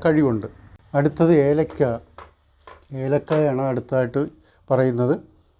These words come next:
മൂത്രതടസ്സം, ശ്വാസതടസ്സം, ഉദരരോഗങ്ങൾ, അസ്ഥിസ്രാവം ഇവയെ ശമിപ്പിക്കാനുള്ള കഴിവാണ് ഏലക്കായ്ക്കുള്ളത്. അടുത്തത് ഉലുവയാണ്.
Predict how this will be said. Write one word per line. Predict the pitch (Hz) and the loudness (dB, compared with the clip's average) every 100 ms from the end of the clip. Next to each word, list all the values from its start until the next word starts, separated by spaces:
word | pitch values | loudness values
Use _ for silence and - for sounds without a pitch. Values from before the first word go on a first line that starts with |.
| _ _ _ _ _ _ _ 143 | _ _ _ _ _ _ _ 2
മൂത്രതടസ്സം, | 147 156 170 170 156 110 139 160 - _ _ _ - - | 4 2 0 2 2 0 -4 -4 -6 _ _ _ -20 -6
ശ്വാസതടസ്സം, | 131 131 131 170 160 120 110 123 - - _ _ _ 127 | -2 -2 -2 2 2 2 0 -2 -2 -8 _ _ _ -4
ഉദരരോഗങ്ങൾ, | 117 143 143 139 131 120 120 120 139 175 _ _ _ 131 | 4 4 6 4 4 2 2 0 -4 -8 _ _ _ -8
അസ്ഥിസ്രാവം | - - 160 - 127 117 117 127 - _ _ _ 165 | -8 -4 -2 0 2 2 2 -2 -6 _ _ _ -2
ഇവയെ | 156 156 151 156 | 2 2 2 -2
ശമിപ്പിക്കാനുള്ള | 147 131 127 139 139 135 131 135 | -6 -6 -2 -2 -2 -2 -2 -2
കഴിവാണ് | 127 117 123 120 135 180 - _ _ _ - 175 | 0 0 0 0 0 -4 -12 _ _ _ 0 2
ഏലക്കായ്ക്കുള്ളത്. | 180 175 151 123 110 110 104 | 4 4 2 2 -2 -2 -6
അടുത്തത് | - _ _ - 160 156 135 | -12 _ _ 2 4 6 4
ഉലുവയാണ്. | 139 156 151 120 120 | 4 4 4 2 0